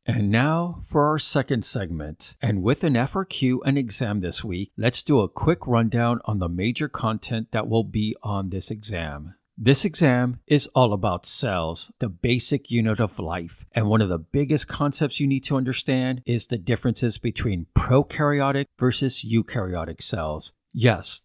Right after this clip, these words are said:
the biggest difference is the nucleus, eukaryotic cells with a nucleus, prokaryotic cells without, but go back and review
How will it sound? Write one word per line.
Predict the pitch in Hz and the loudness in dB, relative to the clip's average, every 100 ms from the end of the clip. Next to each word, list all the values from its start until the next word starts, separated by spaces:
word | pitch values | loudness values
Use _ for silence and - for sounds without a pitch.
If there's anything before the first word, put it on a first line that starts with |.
| - | -2
the | 120 | 2
biggest | 147 156 143 - | 2 2 0 2
difference | 147 - 139 120 - _ - | 0 2 2 2 -2 _ 2
is | 156 175 156 - | 4 6 2 0
the | - | 2
nucleus, | 113 113 123 - 90 82 127 - - | 6 6 4 0 -2 0 0 0 -4
eukaryotic | 107 117 110 127 104 98 92 | 2 4 4 2 2 0 0
cells | - 113 87 - | -2 0 0 -2
with | - 123 160 | 0 0 4
a | |
nucleus, | 123 127 127 131 135 - - - | 4 4 2 0 0 -4 -8 -6
prokaryotic | - 127 110 131 110 95 95 - | 2 4 4 2 2 2 -2 -2
cells | 117 92 | -4 -4
without, | 101 101 165 127 - | -2 2 4 2 2
but | - 107 | 0 2
go | - 160 | 4 6
back | 131 127 131 | 6 2 4
and | 139 117 | 4 4
review | 117 90 113 120 | 2 4 4 4